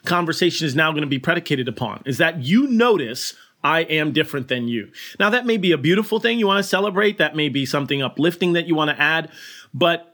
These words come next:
I think it's really important to establish a relationship beforehand so that you know that that person's coming from a good place. Because if you don't know them, then you immediately feel like,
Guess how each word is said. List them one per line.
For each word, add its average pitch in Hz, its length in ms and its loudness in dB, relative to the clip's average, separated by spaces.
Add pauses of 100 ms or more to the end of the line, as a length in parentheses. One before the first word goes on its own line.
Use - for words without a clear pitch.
I 170 80 0
think 196 160 0
it's 147 100 -4
really 196 240 0
important 156 580 -2
to 143 280 4
establish 156 580 -2
a 147 40 -2
relationship 143 800 0
beforehand 139 920 0 (280)
so - 160 2
that 165 300 2
you 160 220 0
know 165 240 2
that 165 140 -2
that 151 180 0
person's 147 340 -4
coming 147 280 -2
from 143 180 -4
a - 20 -4
good 135 240 -2
place. 185 280 0
Because 165 220 2
if 160 100 0
you 165 100 2
don't 180 320 2
know 208 200 2
them, 120 360 -4
then 175 180 4
you 185 160 2
immediately 180 720 4
feel 147 340 0
like, 135 340 0